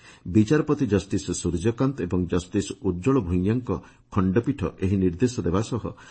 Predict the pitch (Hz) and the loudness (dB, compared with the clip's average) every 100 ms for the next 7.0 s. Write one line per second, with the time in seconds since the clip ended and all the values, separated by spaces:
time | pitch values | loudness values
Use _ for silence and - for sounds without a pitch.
0 | - 92 95 98 131 156 139 98 98 107 | -8 2 6 6 4 2 2 2 2 0
1 | 123 90 87 127 143 135 104 90 - 107 | -2 -4 -4 -4 -4 -2 -2 -2 0 0
2 | 107 87 113 123 104 87 82 80 76 - | 0 0 0 -2 -2 0 -2 -4 -6 -6
3 | 78 - - _ - - - 120 120 180 | -10 -10 -16 _ -20 -20 0 2 4 4
4 | 147 95 120 127 - 113 117 113 87 90 | 4 4 4 2 0 -2 -2 -2 0 2
5 | 92 95 98 90 110 135 143 131 113 92 | 2 2 0 -2 -2 -4 -4 -2 -2 -2
6 | - 90 104 - 95 90 - 117 127 95 | 0 0 0 -2 -2 -2 -4 -4 -4 -4